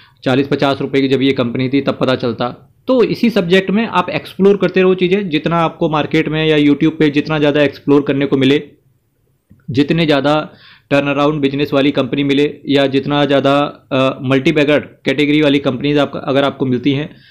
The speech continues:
तो सिंपल है, यूट्यूबर के नाम से एक वॉच लिस्ट प्रिपेयर कर लो, सीकेडी फाइनेंस के नाम से आप वॉच लिस्ट प्रिपेयर कर लेना। और जब वॉच लिस्ट प्रिपेयर करोगे तो उसमें ना धीरे धीरे ये कंपनी ऐड करते जाओ,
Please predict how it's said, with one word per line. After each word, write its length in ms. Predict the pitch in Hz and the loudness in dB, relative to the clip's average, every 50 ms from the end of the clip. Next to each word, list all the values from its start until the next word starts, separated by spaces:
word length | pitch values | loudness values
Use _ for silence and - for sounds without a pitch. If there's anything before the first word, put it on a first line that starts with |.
| - _ _ _ | -20 _ _ _
तो 80 | - 196 | -2 -2
सिंपल 380 | 196 196 185 180 202 196 196 | 0 -2 -4 -4 -2 -2 -2
है, 140 | 220 220 - | -4 -4 -4
यूट्यूबर 520 | 160 156 156 151 165 160 156 160 165 165 | -4 -4 -2 0 -2 -2 0 0 -2 -2
के 140 | 160 165 165 156 | -2 -4 -4 -2
नाम 200 | 151 143 147 143 | -2 -4 -4 -4
से 160 | - 160 156 | -4 -4 -4
एक 80 | 147 143 | -2 -2
वॉच 240 | 123 123 123 123 127 | -2 -2 -2 -2 0
लिस्ट 280 | 131 147 139 143 - 143 | 0 -2 0 0 -4 -4
प्रिपेयर 360 | - - 127 120 139 135 131 | -2 -4 -4 -2 0 0 0
कर 120 | - 147 | 0 0
लो, 160 | 143 170 185 | 2 2 0
सीकेडी 380 | 175 - 143 117 139 135 139 143 | 0 -2 -2 -2 0 0 0 -2
फाइनेंस 340 | 135 135 120 120 131 135 131 - | -2 -2 -4 -4 -4 -6 -6 -6
के 80 | 147 | -4
नाम 160 | 135 131 127 | -4 -4 -4
से 160 | 123 - - 139 | -4 -4 -2 -2
आप 160 | 131 123 - 123 | -2 -2 -2 -2
वॉच 240 | 120 127 120 123 | -2 -2 0 0
लिस्ट 260 | 127 131 139 - - - | 0 -2 -2 -2 -4 -2
प्रिपेयर 300 | 131 127 123 131 139 139 | -2 -2 0 0 0 0
कर 120 | 139 160 | 0 0
लेना। 380 | 156 170 175 180 160 131 - - - - - - - - _ - | 0 0 0 0 -2 -4 -6 -10 -18 -20 -20 -20 -20 -12 _ -2
और 60 | 160 | 0
जब 160 | 147 185 165 | 2 2 2
वॉच 220 | 160 165 160 - | 2 0 0 0
लिस्ट 220 | 185 190 185 185 - | 0 -2 -2 -2 -2
प्रिपेयर 300 | 156 156 156 170 165 156 | -2 -2 0 0 0 0
करोगे 320 | 165 160 170 180 185 202 | 0 0 0 2 2 2
तो 140 | 175 170 165 | 0 0 -2
उसमें 260 | 165 160 - 165 170 | -2 -4 -4 -4 -4
ना 100 | 190 214 | -4 -4
धीरे 240 | 180 147 156 160 165 | -2 0 0 0 2
धीरे 180 | 151 156 156 160 | 2 2 2 2
ये 60 | 156 | 2
कंपनी 300 | - 147 139 135 156 160 | 0 -2 -2 -2 -2 0
ऐड 180 | 147 139 135 | 0 0 0
करते 280 | 135 - 120 - 123 117 | -2 -4 -4 -4 -2 -2
जाओ, 180 | 107 117 113 | -2 -2 -2